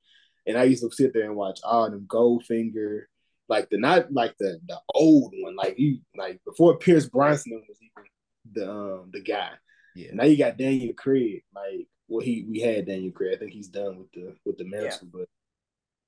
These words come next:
Speaker 3: License
Speaker 1: Yeah.
Speaker 3: to Kill was my favorite James Bond movie.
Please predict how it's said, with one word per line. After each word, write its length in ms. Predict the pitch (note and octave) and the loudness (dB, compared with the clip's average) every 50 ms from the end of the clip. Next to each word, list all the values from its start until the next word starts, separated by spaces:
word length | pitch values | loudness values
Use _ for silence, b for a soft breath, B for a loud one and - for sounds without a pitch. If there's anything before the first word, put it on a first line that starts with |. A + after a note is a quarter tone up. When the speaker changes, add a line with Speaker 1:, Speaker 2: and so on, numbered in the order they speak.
| _ _ _ | _ _ _
Speaker 3:
License 400 | - A#3 E4 G4+ F#4 D#4 - G3+ | -4 -4 -4 -2 -2 -4 -2 -2
Speaker 1:
Yeah. 80 | G3+ | -2
Speaker 3:
to 60 | G3+ | -4
Kill 240 | - C4+ B3 A3+ G#3 | -4 -4 -4 -4 -2
was 160 | F#3+ F#3 - | -4 -6 -6
my 120 | F3 F3 F#3 | -6 -10 -6
favorite 360 | - - F#3 F3+ F3 E3 D#3 | -2 -2 -2 -2 -2 -8 -10
James 260 | E3 D#3+ D#3+ D#3+ D#3 | -10 -12 -12 -10 -8
Bond 240 | D3+ D#3+ D#3+ D#3 D#3 | -8 -8 -8 -8 -12
movie. 320 | D3+ D3 C#3 D3 D3+ D#3+ | -14 -16 -18 -18 -20 -20